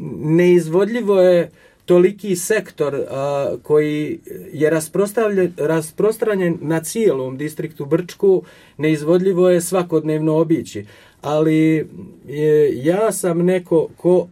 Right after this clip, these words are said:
trinaest godina radi ove poslove, ima izgrađenu infrastrukturu po pitanju tog rada, znači, e, naši prvi saradnici su direktor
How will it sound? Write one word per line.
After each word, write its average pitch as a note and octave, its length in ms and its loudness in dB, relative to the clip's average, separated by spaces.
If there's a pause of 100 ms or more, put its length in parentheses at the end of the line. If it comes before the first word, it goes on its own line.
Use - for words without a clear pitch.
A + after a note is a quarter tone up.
(200)
trinaest E3 460 0
godina C3+ 380 -2
radi C3+ 300 -2
ove A#2+ 200 -2
poslove, F3 540 0 (300)
ima F3+ 220 0
izgrađenu F3+ 680 0
infrastrukturu E3 920 -2
po C3+ 140 -4
pitanju D3+ 600 -4 (340)
tog D#3 220 0
rada, E3 540 0
znači, D#3 600 -2 (420)
e, B2 60 -6 (640)
naši F#3 720 -4
prvi F3+ 320 0
saradnici A#2+ 680 -6
su C3 160 -12
direktor F#3 640 -4